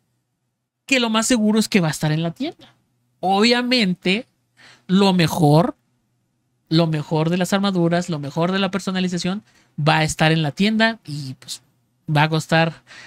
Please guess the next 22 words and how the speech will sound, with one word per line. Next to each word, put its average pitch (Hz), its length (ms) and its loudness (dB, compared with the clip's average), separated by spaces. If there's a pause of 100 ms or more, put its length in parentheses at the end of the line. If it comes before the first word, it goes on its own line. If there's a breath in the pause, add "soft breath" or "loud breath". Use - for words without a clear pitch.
(140 loud breath)
algunos 170 380 0
cuantos 175 340 -2
pesillos. 208 760 -2 (240)
Un 160 140 -2
disfraz 165 680 -2
aquí 156 260 -8
como 143 240 -4
de 127 200 -8 (1000)
el 143 180 2
huesudo, 175 500 6
¿no? 220 360 -2 (880)
Un 180 180 0
esqueleto. 143 720 -2 (720)
La 175 100 2
verdad 220 160 2
se 262 100 0
ven 240 120 2
bastante, 214 520 -2
bastante 175 420 -4
pros, 196 280 -4
es 180 100 0
muy, 185 360 0